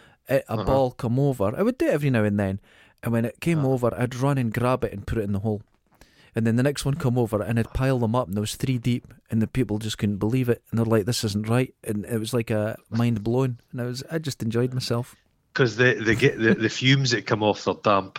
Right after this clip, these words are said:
Speaker 2: Pringle make them all a wee bit giddy. They're not making the right decisions, golfers.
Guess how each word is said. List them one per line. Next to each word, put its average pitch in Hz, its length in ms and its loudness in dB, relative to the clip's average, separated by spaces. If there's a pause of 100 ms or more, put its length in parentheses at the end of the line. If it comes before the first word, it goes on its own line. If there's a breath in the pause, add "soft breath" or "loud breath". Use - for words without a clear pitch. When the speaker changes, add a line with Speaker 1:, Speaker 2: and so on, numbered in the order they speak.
Speaker 2:
Pringle 107 680 0
make 98 220 -4
them 95 120 -6
all 92 220 0
a - 20 -4
wee 90 120 -4
bit 85 220 -6
giddy. 87 460 -6
They're 92 120 -4
not 101 200 0
making 90 300 -2
the 87 140 -2
right 85 180 0
decisions, 85 560 -4
golfers. - 560 -4